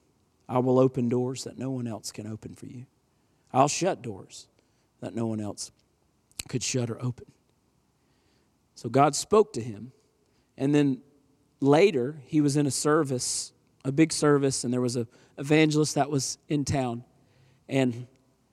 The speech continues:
there was a prayer line, and the evangelist began to prophesy, and the evangelist began to say, he began to quote this scripture,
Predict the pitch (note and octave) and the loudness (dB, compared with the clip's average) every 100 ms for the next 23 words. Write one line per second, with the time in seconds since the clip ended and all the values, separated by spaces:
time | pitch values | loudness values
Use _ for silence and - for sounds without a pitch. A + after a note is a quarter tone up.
0 | _ _ _ E3 C3 A#2+ - E3 D#3+ D3 | _ _ _ -2 0 0 2 4 6 6
1 | B2+ A#2 A#2 B2 C#3 B2+ A#2+ B2+ D3 D#3+ | 2 0 -4 -8 -4 -2 0 0 2 2
2 | C#3 B2 - - _ - C#3 D3 C#3 D3+ | 0 -2 -4 -8 _ -4 2 2 2 2
3 | C3 - - G2 C3 - _ _ _ _ | 0 0 -6 -8 -10 -18 _ _ _ _
4 | _ _ _ _ C3 B2 B2 D3+ D#3+ C3 | _ _ _ _ -2 0 4 4 2 0
5 | A#2+ - - _ - C3+ C#3 C3 A2+ B2 | -2 -4 -8 _ -4 2 2 2 -2 -6
6 | - C#3+ A#2 A2 _ _ _ _ _ _ | 0 0 0 -4 _ _ _ _ _ _
7 | _ _ _ _ _ C3+ C3 B2+ C3+ A#2+ | _ _ _ _ _ -2 2 4 2 4
8 | C#3+ C#3 C#3+ - - A#2+ - G2+ | 2 2 -2 -4 -4 -6 -6 -10